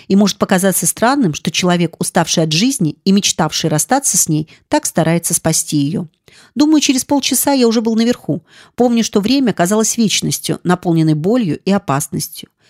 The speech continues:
Невозможно было уйти, пока не стемнеет, чтобы меня никто не заметил. Поэтому я спрятался в кустах лавра и улегся на траву почти без сознания, ожидая наступления ночи.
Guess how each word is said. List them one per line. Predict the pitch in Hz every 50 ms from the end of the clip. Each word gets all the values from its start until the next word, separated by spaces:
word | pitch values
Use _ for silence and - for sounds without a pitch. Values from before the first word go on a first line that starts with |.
| _ _
Невозможно | - 214 208 220 214 - 220 208 185 202 180
было | 165 185 175
уйти, | 170 170 170 - -
пока | 214 - - - 180
не | 175 185
стемнеет, | 180 - - 202 196 185 170 156 147 147 147 - -
чтобы | - - - 180 170 151 156 151 -
меня | - 165 165 165 196 220
никто | 226 196 - - 185
не | 175 185
заметил. | 180 - 190 185 170 147 143 147 - - - - _ - - _ _ -
Поэтому | - 262 262 254 240
я | 233 233 233
спрятался | - - - 185 160 151 160 - - 156
в | -
кустах | - 185 - - 170 151 - 190
лавра | 196 226 277 277 - 170
и | - - - 180
улегся | 180 175 185 214 - - - 196
на | 190
траву | 180 - 180 190 226
почти | 226 - 185 - - - 202
без | 180 185 180
сознания, | - 202 196 180 175 160 143 139 151 165 170 - _ _ _ _ _
ожидая | - 175 165 165 160 180 196 214 220
наступления | 185 175 - - 175 160 - 165 160 165 170 170
ночи. | 160 156 151 143 - - - - 180